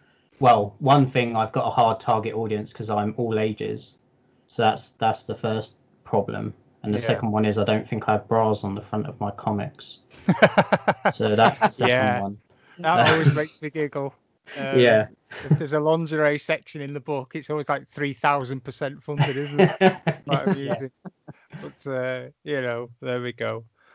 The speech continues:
Speaker 2: But that's, that's fascinating, and it's really interesting a-, as well, Steve and, and Aaron, that you, you know, you're looking at this as more of a distribution model. I think that's a really unique way to, uh, to look at this, 'cause, again, with ourselves, you know,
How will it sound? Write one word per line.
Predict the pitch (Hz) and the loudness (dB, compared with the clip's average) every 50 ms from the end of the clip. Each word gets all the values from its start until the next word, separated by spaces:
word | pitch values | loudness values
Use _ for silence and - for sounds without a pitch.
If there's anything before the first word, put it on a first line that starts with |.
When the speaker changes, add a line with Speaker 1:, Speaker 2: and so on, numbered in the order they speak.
| _ _ | _ _
Speaker 2:
But | - 190 | 4 4
that's, | 220 214 - | 4 4 2
that's | - 240 - - | 0 -2 -2 -2
fascinating, | - 214 196 - - 202 180 156 - 165 156 | -2 -4 -2 -2 -2 -2 -2 0 0 0 0
and | 165 185 165 175 175 | 0 0 0 -2 -4
it's | 190 - - | -6 -4 -2
really | 214 226 220 196 | 0 0 0 0
interesting | 185 190 - 208 170 - - 180 151 131 120 120 - _ _ _ _ - | -2 -2 -2 -4 -4 -4 -6 -6 -6 -6 -6 -10 -14 _ _ _ _ -10
a-, | 143 143 156 147 | -8 -8 -8 -6
as | 135 123 | -2 0
well, | 139 151 160 160 | 2 2 2 2
Steve | 151 - - - 123 110 107 110 | 0 -6 -8 -6 -6 -6 -6 -6
and, | 120 120 | -6 -6
and | - 123 131 139 143 | -4 -4 -4 -2 -2
Aaron, | 117 107 104 107 107 | -2 -2 -4 -4 -6
that | 110 - - | -8 -8 -6
you, | 127 123 117 | -6 -4 -2
you | 117 117 117 123 131 123 | -2 -4 -4 -6 -6 -6
know, | 123 | -4
you're | 120 120 123 127 123 123 | 0 2 4 4 4 2
looking | 143 139 113 - - 139 131 | 2 0 0 0 0 -2 -2
at | 117 120 | -2 0
this | 135 127 - - | -2 -2 -2 -4
as | 131 117 | -4 -4
more | 127 131 123 | -2 -2 -2
of | 117 123 | -2 -2
a | 120 | -2
distribution | 120 135 - - - 120 113 139 143 151 - - 165 143 | -2 -2 -2 -2 -2 -2 0 0 0 2 0 -2 -4 -4
model. | 127 127 131 - 120 - - _ _ _ _ _ _ _ _ - | -4 -6 -6 -8 -10 -12 -12 _ _ _ _ _ _ _ _ -4
I | 127 | 0
think | 160 175 | 0 0
that's | 147 - 151 | 2 4 4
a | |
really | 135 147 160 156 147 139 | 6 6 6 6 6 4
unique | 131 131 135 135 131 131 131 131 - 123 | 2 2 2 2 4 4 2 0 0 0
way | 135 127 120 120 | 0 0 0 0
to, | 120 - - 123 113 113 113 117 | -4 -6 -6 -4 -4 -2 0 0
uh, | 113 113 110 110 113 113 - - - _ _ _ - | 0 0 0 -2 -4 -4 -6 -10 -16 _ _ _ -8
to | - 131 | -2 0
look | 139 165 - | 2 2 2
at | 175 123 | 0 -4
this, | - - - | -4 -6 -8
'cause, | - - 123 - - - - - _ _ _ _ _ _ _ - | -8 -8 -8 -8 -10 -20 -20 -20 _ _ _ _ _ _ _ 0
again, | 143 - 170 175 156 | 4 6 6 6 6
with | 135 131 117 | 6 4 4
ourselves, | 123 - - 170 165 156 131 104 107 113 - - | 2 0 2 4 4 4 4 2 -2 -8 -12 -10
you | 143 | -8
know, | 131 113 110 113 113 | -8 -8 -8 -8 -10